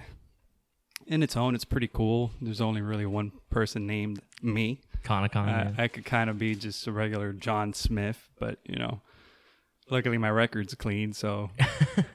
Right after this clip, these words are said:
Speaker 1: you hear my name, it's like, "Okay, cool."
Speaker 2: And then your last name is, uh, Ca-, Cabrera.
Speaker 1: Cabrera, yeah,
Speaker 2: Cabrera.
Speaker 1: Cabrera,
Speaker 2: Okay,
Speaker 1: which
Speaker 2: yeah.
Speaker 1: is really a common Hispanic name. And actually, there's a, Filipinos have that name as well. I guess there was some sort of mixture between
Speaker 2: Yeah.
Speaker 1: some Hispanics and Filipinos
Speaker 2: Well,
Speaker 1: and
Speaker 2: Filipinos,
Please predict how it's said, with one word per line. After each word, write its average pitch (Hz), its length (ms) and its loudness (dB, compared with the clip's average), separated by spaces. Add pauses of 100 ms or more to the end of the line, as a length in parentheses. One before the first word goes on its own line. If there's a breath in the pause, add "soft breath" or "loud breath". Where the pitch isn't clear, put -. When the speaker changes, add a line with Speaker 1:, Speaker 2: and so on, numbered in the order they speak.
(180)
Speaker 1:
you 123 100 4
hear 120 160 6
my 110 160 2
name, 110 340 2
it's - 160 -8
like, 98 200 -4
"Okay, 123 260 -2
cool." 117 360 -2 (420 loud breath)
Speaker 2:
And 110 120 6
then 117 160 8
your 107 140 6
last 101 240 4
name 98 160 0
is, 87 100 -4
uh, 87 240 -2 (160)
Ca-, 98 120 0 (320)
Cabrera. 135 520 6
Speaker 1:
Cabrera, - 40 -10 (100)
yeah, 107 60 2
Speaker 2:
Cabrera. 95 400 -2
Speaker 1:
Cabrera, - 340 -4
Speaker 2:
Okay, - 80 -4
Speaker 1:
which 170 220 6
Speaker 2:
yeah. 139 40 0
Speaker 1:
is 107 120 -4
really 120 240 4
a - 20 -4
common 104 420 0
Hispanic 98 560 -6
name. 104 160 -6
And 120 80 -2
actually, 139 360 2
there's 107 220 -4
a, 107 200 -2 (520 loud breath)
Filipinos 139 600 4
have 104 200 -2
that 107 140 -4
name 104 200 -4
as 98 120 -6
well. 104 200 0
I 101 80 -4
guess 110 180 -6
there 107 140 -4
was 98 160 -4
some 110 180 -6
sort 110 260 -2
of 92 140 -4
mixture 98 580 -6
between 101 400 0
Speaker 2:
Yeah. 95 100 4
Speaker 1:
some 98 220 -6
Hispanics 104 640 -6
and 101 140 -8
Filipinos 101 500 -4
Speaker 2:
Well, 101 140 6
Speaker 1:
and 98 100 -2
Speaker 2:
Filipinos, 117 600 6